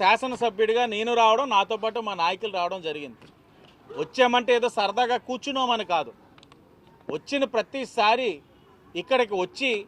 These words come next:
వారితోటి, వచ్చిన వాళ్ళు రోగులు కానీ వాళ్ళ యొక్క కుటుంబ సభ్యులు కానీ వారితో మాట్లాడి సమస్య విని అవగాహన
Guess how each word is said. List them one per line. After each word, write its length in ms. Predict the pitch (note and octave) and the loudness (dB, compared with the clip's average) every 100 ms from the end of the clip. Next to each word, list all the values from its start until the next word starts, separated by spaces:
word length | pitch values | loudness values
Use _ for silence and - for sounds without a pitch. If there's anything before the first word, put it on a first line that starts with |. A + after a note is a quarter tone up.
| - - _ - - - - A#2 | -16 -20 _ -20 -20 -20 -18 -2
వారితోటి, 520 | C#3 G3+ B3 C4 A#3+ G#3 | 6 6 6 2 2 0
వచ్చిన 260 | F#3 - B3 A#3+ | -4 -4 2 6
వాళ్ళు 200 | A3+ A3 F#3 | 6 4 2
రోగులు 340 | G3+ A#3 B3+ A3+ | 2 2 0 0
కానీ 180 | G#3+ G#3+ A#3+ | 0 0 -2
వాళ్ళ 120 | G#3 G3+ | 0 -2
యొక్క 140 | F#3+ G3 | -6 -8
కుటుంబ 240 | F3+ A3+ A3+ | -8 -4 -4
సభ్యులు 340 | A#3 F#3 A3+ A3 | -4 -4 -4 -2
కానీ 200 | F3+ F#3 C4 - - - - - - - G#2+ | -2 -2 -6 -10 -20 -20 -20 -20 -20 -16 -2
వారితో 380 | A#2+ G#3+ A3 C4 F#3 C3+ | 2 2 2 0 0 0
మాట్లాడి 680 | C3 G#3+ - A3+ F#3+ E3+ A3+ - _ - - _ - - | 2 2 2 2 2 0 -8 -18 _ -20 -20 _ -20 -4
సమస్య 480 | D#3 G#3 C4+ - C4 F3+ | -2 0 0 4 2 2
విని 240 | F3+ A3 D#4 - - - - - - - | -2 -2 -4 -14 -20 -20 -20 -20 -20 -10
అవగాహన 600 | A#2+ D#3 A#3+ B3 C#4+ D4 | -2 4 4 8 6 6